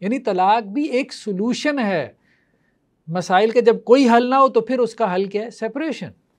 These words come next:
बिल्कुल अपने आप को इस तरह से मत बांध लो कि अब ज़िंदगी अजाब है तो बस इसी अजाब में गुजार देनी है। मतलब, तुम्हारा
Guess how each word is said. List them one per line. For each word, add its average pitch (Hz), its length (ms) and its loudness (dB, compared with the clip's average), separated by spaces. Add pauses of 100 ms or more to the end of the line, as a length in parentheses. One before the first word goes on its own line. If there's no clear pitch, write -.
(1400)
बिल्कुल 285 440 2
अपने 240 240 -2
आप 226 200 2
को 254 140 -4
इस 247 100 -8
तरह 254 160 2
से 247 140 -8
मत 233 180 -2 (100)
बांध 208 220 -2
लो 196 140 -4
कि 196 100 -6
अब 170 100 -6
ज़िंदगी 180 380 -6
अजाब 156 360 -2
है 202 60 -4
तो 190 120 -8
बस 165 280 -8 (360)
इसी 202 200 -4
अजाब 175 300 0
में 202 120 -6
गुजार 131 320 -6
देनी 117 260 -12
है। 101 80 -20 (540)
मतलब, 196 200 -2
तुम्हारा 185 320 -2